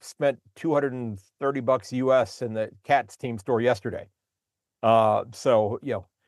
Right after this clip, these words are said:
you get to, you know, the clubs start getting people to, you know, buy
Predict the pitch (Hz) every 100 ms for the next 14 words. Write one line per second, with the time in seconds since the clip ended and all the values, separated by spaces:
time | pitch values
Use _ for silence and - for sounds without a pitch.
0 | _ - 175 180 - 151 117 - 165 120
1 | 151 131 143 117 131 127 120 - 123 98
2 | 123 131 123